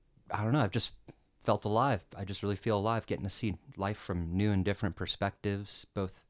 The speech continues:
in the aer-, aerial as well as through the lens of a camera. Um, lately, I've been doing a lot more Muay Thai and Jiu-Jitsu and just getting to learn a li-, little bit more self-discipline, body awareness. And, uh, I'd have to say rock climbing is still my number one,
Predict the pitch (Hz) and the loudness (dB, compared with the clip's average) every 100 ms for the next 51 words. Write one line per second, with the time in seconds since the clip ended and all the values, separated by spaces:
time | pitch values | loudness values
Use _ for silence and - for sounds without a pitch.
0 | _ - 90 - 92 95 - - 107 117 | _ -4 -4 -2 -4 -4 -4 0 2 2
1 | 127 139 85 - 92 92 - - 92 85 | 0 -2 -4 -2 -2 -2 -4 -4 -2 -2
2 | 90 95 95 90 - 85 87 101 123 131 | 0 0 0 -4 -8 -6 -2 -2 -4 -6
3 | _ - - - - - _ _ - 92 | _ -20 -20 -20 -20 -20 _ _ -6 -4
4 | 90 76 - _ - - 101 107 110 101 | -2 -4 -10 _ -14 -4 -2 0 0 2
5 | 104 98 101 98 90 95 - 98 90 95 | 2 2 4 2 2 0 0 2 2 2
6 | 98 - 98 95 92 101 - 87 - 110 | 0 0 0 0 0 -2 -2 -2 -2 -2
7 | 107 104 90 92 - - 107 95 - 101 | -2 -4 -6 -8 -10 -4 0 0 2 4
8 | 95 87 98 - 98 80 - 87 - 127 | 4 4 0 -4 -2 -2 0 0 2 0
9 | 92 - 92 - - 110 104 110 - - | 0 -4 -4 -6 -4 -2 0 -2 -6 -16
10 | - - - 90 95 101 95 101 107 113 | -20 -10 -2 0 2 2 2 4 4 2
11 | 113 - - - _ - _ _ - 90 | 0 -4 -6 -10 _ -20 _ _ -8 -6
12 | 87 85 92 87 - 98 98 92 98 107 | -4 -4 -4 -4 -4 -2 -2 -2 -2 0
13 | 90 95 92 107 95 90 87 - 101 87 | 2 2 2 2 4 4 2 0 0 0
14 | 85 90 85 85 85 78 78 | 0 0 -2 -2 -2 -4 -6